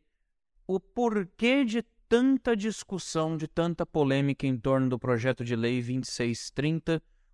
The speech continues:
o projeto de lei da transparência e liberdade da internet, como é chamado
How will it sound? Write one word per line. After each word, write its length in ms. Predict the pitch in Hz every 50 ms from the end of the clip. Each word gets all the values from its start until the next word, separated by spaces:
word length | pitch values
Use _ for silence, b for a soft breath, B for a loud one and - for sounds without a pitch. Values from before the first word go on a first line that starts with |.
| _
o 80 | - 208
projeto 460 | - 190 180 151 139 156 156 - 170
de 140 | 147 139 147
lei 240 | 131 127 135 147 143
da 120 | 143 143
transparência 1300 | 135 - - 156 170 190 196 190 165 - - - _ - 143 131 120 123 135 139 143 135 - - 147
e 20 | 131
liberdade 600 | 127 131 123 123 117 110 110 113 117 117 113 113
da 100 | 117 117
internet, 600 | 113 107 - 110 104 101 107 117 117 113 - 110
como 320 | - - 131 131 120 113
é 80 | 113 123
chamado 640 | 117 - - 135 113 107 104 110 120 139 160 170